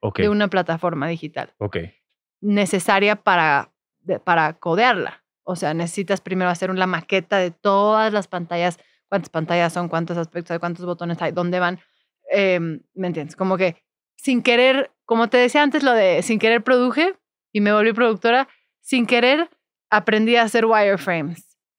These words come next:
Speaker 2: Em, y todo en realidad es muy como al-, eso, o sea, cómo quisiera yo que fueran. Obviamente no sabía ni que se llamaban wireframes, ni los hice en un programa de wireframes, ni lo-, los hice a mano.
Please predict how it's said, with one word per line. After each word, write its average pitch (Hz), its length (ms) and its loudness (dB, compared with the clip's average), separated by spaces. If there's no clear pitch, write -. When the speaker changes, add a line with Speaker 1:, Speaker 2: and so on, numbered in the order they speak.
Speaker 2:
Em, 196 640 2
y 226 120 -2
todo 339 300 2
en 359 80 2
realidad 240 520 2
es 254 200 0
muy 269 260 2
como 240 540 0
al-, - 280 -2
eso, 262 260 0
o - 20 -6
sea, 180 140 -2
cómo 247 380 0
quisiera 220 300 -2
yo 214 140 0
que 220 80 -4
fueran. 208 320 0
Obviamente 226 580 0
no 254 160 2
sabía 226 220 2
ni 220 120 2
que 196 100 -4
se 185 80 0
llamaban 196 340 4
wireframes, 180 560 0
ni 196 160 0
los 175 200 0
hice 185 180 0
en 196 80 0
un 185 100 0
programa 175 380 0
de 156 80 0
wireframes, 160 640 -2
ni 175 80 -8
lo-, - 120 -10
los 208 180 -6
hice 240 100 -4
a 240 40 0
mano. 214 320 -2